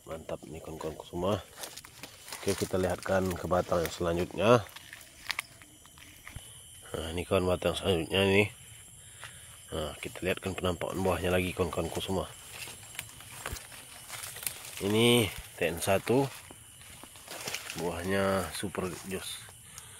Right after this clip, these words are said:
Super jos gandos ini kawan-kawanku. Nah,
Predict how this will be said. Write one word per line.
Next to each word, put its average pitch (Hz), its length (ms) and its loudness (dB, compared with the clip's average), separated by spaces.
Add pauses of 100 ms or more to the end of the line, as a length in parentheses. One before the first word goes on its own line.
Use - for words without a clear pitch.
(300)
Super 87 400 -8
jos 98 160 0
gandos 101 480 4
ini 90 160 0
kawan-kawanku. 87 480 -2 (1600)
Nah, - 160 -12